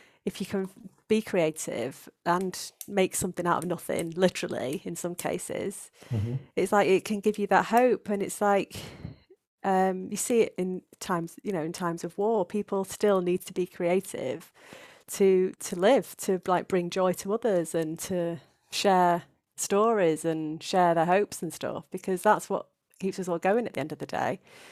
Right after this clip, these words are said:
Speaker 2: Mm, it's expression, isn't it? It's a, you know, it's a
Speaker 1: Mm.
Speaker 2: self-expression. So it's a, it's a,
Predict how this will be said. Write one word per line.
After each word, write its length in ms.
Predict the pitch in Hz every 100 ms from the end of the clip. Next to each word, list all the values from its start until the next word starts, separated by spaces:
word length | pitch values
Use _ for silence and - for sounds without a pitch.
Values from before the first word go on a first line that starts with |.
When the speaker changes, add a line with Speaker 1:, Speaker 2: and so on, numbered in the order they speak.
| - _ _ _ _ _ -
Speaker 2:
Mm, 180 | 131 131 -
it's 120 | 143
expression, 540 | 170 - - 151 180 139 - -
isn't 160 | 143
it? 120 | 135 123
It's 140 | -
a, 80 | 127
you 140 | 127 120
know, 60 |
it's 180 | 120 -
a 80 | 127
Speaker 1:
Mm. 40 | 127
Speaker 2:
self-expression. 880 | - 147 156 147 - 117 - 113 107
So 200 | - 113
it's 220 | 117 -
a, 60 |
it's 260 | 120 123 120
a, 80 | 120